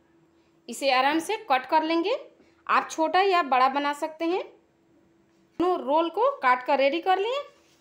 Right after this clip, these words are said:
अब इसको साइड में रखते हैं। अब लेंगे छोटा एक कटोरा, इसमें डालेंगे चार चम्मच गेहूं का आटा, एक चम्मच इसमें डालेंगे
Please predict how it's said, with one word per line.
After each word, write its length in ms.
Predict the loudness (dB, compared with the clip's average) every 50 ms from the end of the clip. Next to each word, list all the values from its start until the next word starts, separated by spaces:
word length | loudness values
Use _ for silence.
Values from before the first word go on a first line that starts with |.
| _ _ _ _ _ _ -2
अब 140 | -2 0 -2
इसको 240 | -4 -6 -6 -6 -4
साइड 300 | -2 0 0 0 0 0
में 80 | -2 -2
रखते 260 | -2 -4 -6 -8 -10
हैं। 180 | -8 -8 -8 -10 -12 -12 -6 -2
अब 160 | -2 -2 -2 -2
लेंगे 420 | -2 -2 -2 -2 0 -2 -2 -2 -6 -6
छोटा 340 | -2 -2 -2 0 2 0
एक 280 | 0 0 -2 -4 -6 -6
कटोरा, 500 | -8 -10 -8 -8 -8 -6 -6 -6 -8 -10 -12 -16 _ _ _ _ _ -16 -16 -16 -16 -18 -20 _ _ _ _ _ _ _ _ _ _ -10
इसमें 300 | -6 -2 0 2 2 4
डालेंगे 440 | 4 2 4 4 2 2 2 0 0 -2 -6 -16 -20 -20 -20 _ _ -4
चार 220 | 0 0 0 0 0
चम्मच 420 | -2 -2 -2 0 0 -2 -4 -6 -10
गेहूं 280 | -8 -6 -4 -4 -4 -2
का 140 | -2 -2 -2 0 0
आटा, 300 | -2 -2 -2 -2 -4 -4 -4 -8 -18 _ -20 -20 -20 _ _ _ _ _ _ _ _ -6
एक 260 | -4 -2 -2 -4 -4
चम्मच 280 | -2 0 2 2 2 2
इसमें 320 | 0 -2 0 0 0 0 2
डालेंगे 440 | 2 2 2 2 0 0 0 0